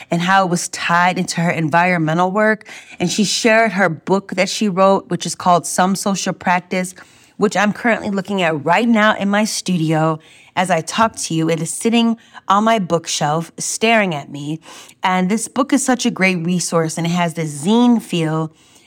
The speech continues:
and it shares a bunch of projects and movements like the Black Arts Movement, Fluxus, and Second Wave Feminism.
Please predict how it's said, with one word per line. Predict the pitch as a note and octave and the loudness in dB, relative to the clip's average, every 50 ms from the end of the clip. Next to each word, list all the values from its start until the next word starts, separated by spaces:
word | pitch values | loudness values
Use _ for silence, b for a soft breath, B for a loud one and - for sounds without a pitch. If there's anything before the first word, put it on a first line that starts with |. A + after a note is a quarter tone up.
| b - | b -2
and | F#3+ G3 | 0 0
it | G3+ | 0
shares | G3 - A3 G#3 G3+ F#3 | 0 -2 -2 -2 -2 -2
a | F3+ | -2
bunch | D3 G#3 A3+ A3+ - | 0 0 0 0 -2
of | C#4 - | -4 -6
projects | - - - F3+ F3+ F#3+ F3+ F#3 G#3 G3 - - | -6 -2 2 2 2 2 2 0 -2 -2 -2 -2
and | B3 G#3+ | 0 0
movements | G3+ F3 F3 F#3 F3+ E3+ F#3+ G3 G3 F#3+ F#3+ E3+ - | 2 2 2 0 0 0 2 2 2 2 2 0 0
like | F#3 E3+ E3 | -2 -2 -2
the | - | -4
Black | D#3 C#3 F3+ F3+ F#3 F#3 - | -4 -2 0 0 0 0 0
Arts | F#3 F3+ F3+ F3+ - | -2 -2 -2 -2 -4
Movement, | F3+ F3+ F3+ F3+ F3 F3 F#3 F#3+ F3+ E3 | -4 -2 -2 -2 -2 -2 -2 0 -2 -2
Fluxus, | D#3 - - F#3+ F#3+ F#3+ - - G3 F#3 F3+ - | -4 -2 -2 -2 -2 -2 -4 -6 -6 -6 -6 -6
and | D#3+ D#3 | -6 -4
Second | - - F3+ F3+ - F#3+ E3+ | -2 -2 -2 0 -2 -2 0
Wave | E3 D#3+ D#3+ D#3 | 0 0 0 -2
Feminism. | D#3 - F#3+ G3 G3 F#3+ F#3 F#3 F#3 F#3 F#3+ F#3+ F#3+ F#3+ F3+ F#3 | -2 -2 -2 -2 0 0 -2 -2 -2 -2 -2 -2 -2 -2 -4 -8